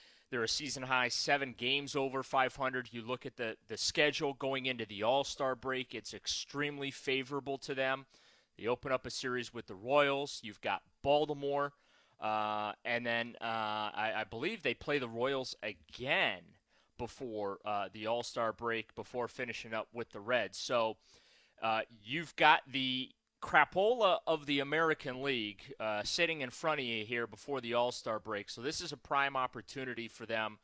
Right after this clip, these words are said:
to really get fat. I, I think Terry Francona has done a, a, an amazing job. You're seeing the value of a quality baseball manager. They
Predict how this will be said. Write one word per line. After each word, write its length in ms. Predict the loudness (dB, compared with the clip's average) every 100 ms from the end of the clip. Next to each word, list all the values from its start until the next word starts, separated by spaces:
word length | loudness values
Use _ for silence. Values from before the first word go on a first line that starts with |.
| _ -20 _ -8
to 120 | -2
really 240 | 0 0
get 160 | 0 -2
fat. 440 | 2 4 4 2 _ -2
I, 120 | 2
I 140 | 4 4
think 160 | 2
Terry 260 | 2 2 2
Francona 480 | 0 -2 -2 -4 -4
has 160 | -6
done 220 | -2 0
a, 100 | 0 -2
a, 200 | -2 -2
an 160 | -4 -6
amazing 680 | -8 -8 0 2 2 0 -8
job. 440 | -2 2 4 2 0
You're 260 | -2 -2
seeing 520 | 0 0 0 -2 -6 -6
the 100 | -8
value 800 | -8 -4 0 2 0 -2 -6 -8 _ _ -20 _ _ -2
of 540 | 6 8 8 4 -2 -12 -4
a 480 | -2 0 -2 -6 -10 -16
quality 840 | -14 0 4 4 4 -2 -4 -6 -12 -10
baseball 540 | -4 -2 -2 0 2 2
manager. 640 | 0 0 -2 -4 -4 -6 -6
They 180 | -8